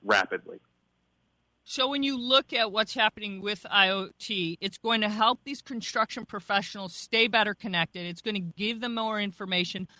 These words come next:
Speaker 2: a better visibility in what they're doing, improving their bottom line. How,
Speaker 1: Mm-hmm.
Speaker 2: how is it gonna change overall long term for them? Will they see that and they say, "Look, is something I should have done years ago," or because the technology's changing,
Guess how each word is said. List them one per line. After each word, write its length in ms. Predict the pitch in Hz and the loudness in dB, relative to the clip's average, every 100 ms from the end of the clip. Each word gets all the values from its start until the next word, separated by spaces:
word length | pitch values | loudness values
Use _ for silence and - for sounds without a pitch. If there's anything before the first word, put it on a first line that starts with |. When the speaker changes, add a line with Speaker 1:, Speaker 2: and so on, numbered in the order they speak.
| _ - | _ -2
Speaker 2:
a 60 | |
better 280 | 180 220 214 | 6 8 8
visibility 760 | 190 226 240 202 220 233 240 220 | 2 -2 -2 -2 2 4 2 0
in 80 | |
what 220 | 202 202 - | -2 -4 -4
they're 120 | 185 | -6
doing, 380 | 185 180 180 180 | -4 -4 -4 -4
improving 480 | 170 - 247 240 | -6 -6 -4 -2
their 120 | 226 196 | -2 2
bottom 340 | 202 196 202 | 4 4 4
line. 440 | 190 185 185 202 - _ _ _ _ _ _ _ | 4 6 6 4 0 _ _ _ _ _ _ _
How, 240 | - 269 - | 8 10 12
Speaker 1:
Mm-hmm. 160 | 202 - _ _ | 8 4 _ _
Speaker 2:
how 380 | - 240 262 285 | 2 8 8 8
is 120 | 269 | 2
it 120 | 262 247 | -6 -6
gonna 180 | 226 | -6
change 600 | 202 - 240 226 220 214 - | -4 -2 2 4 2 -2 -6
overall 640 | 214 214 214 214 202 196 196 | -4 -2 0 6 8 8 6
long 320 | 202 208 208 | 8 8 8
term 260 | - 208 196 | 2 -6 -6
for 160 | - | -6
them? 200 | 170 147 - _ _ _ - | -6 -6 -6 _ _ _ 0
Will 200 | 208 220 | 2 4
they 160 | 220 | 4
see 300 | 196 - 277 | 0 -2 -2
that 200 | 254 240 | 4 4
and 80 | 220 | 4
they 120 | 214 | 0
say, 260 | 196 220 208 | -2 0 -2
"Look, 320 | 208 226 - | 2 2 2
is 100 | 214 | -4
something 420 | - 240 - 220 | -2 -4 -2 0
I 140 | 208 196 | 4 4
should 220 | - 220 | 2 -8
have 80 | 190 | 0
done 260 | 202 190 | 2 2
years 300 | 185 220 247 | 2 0 0
ago," 340 | 254 254 262 226 | 0 2 2 2
or 200 | 220 220 | 2 2
because 340 | 208 - 214 | 0 -4 -6
the 140 | 175 202 | -6 -10
technology's 840 | - 180 202 226 302 277 220 170 | -10 -6 4 6 6 2 -4 -6
changing, 480 | - 180 180 185 | -2 0 0 -2